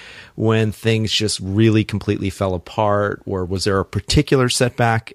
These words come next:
uh, you know, a-, after the market crash or during your entrepreneurial journey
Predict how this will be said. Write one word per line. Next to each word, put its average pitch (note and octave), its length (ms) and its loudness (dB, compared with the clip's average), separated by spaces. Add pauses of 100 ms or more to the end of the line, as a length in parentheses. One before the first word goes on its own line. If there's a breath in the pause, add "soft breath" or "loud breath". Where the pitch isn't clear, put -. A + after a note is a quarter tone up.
uh, A2 60 -4
you G#2 140 -2
know, G2 320 -4
a-, F2+ 240 -8
after G#2 240 -4
the F2+ 120 -4
market A#2 340 -2
crash G#2+ 460 -2
or F#2+ 100 -2
during G2+ 320 -2
your G2+ 120 -2
entrepreneurial G2 680 -4
journey G2 380 -4